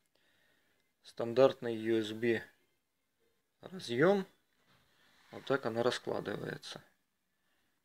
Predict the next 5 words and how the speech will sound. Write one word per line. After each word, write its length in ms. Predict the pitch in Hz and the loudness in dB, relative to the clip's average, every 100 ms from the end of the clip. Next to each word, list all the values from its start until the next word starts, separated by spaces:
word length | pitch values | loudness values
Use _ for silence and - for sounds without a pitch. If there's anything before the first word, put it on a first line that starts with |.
| _ _ _ _ _ _ _ _ | _ _ _ _ _ _ _ _
Получается 680 | 117 110 104 - 123 113 - | -14 -12 -8 -2 -2 -2 -4
сорок 420 | - 127 113 104 | 0 4 4 2
на 100 | 113 | -6
двадцать 400 | 107 104 101 - | -8 -6 -6 -10
сантиметров 640 | - 104 - 113 135 - | -14 -12 -8 -4 -2 -4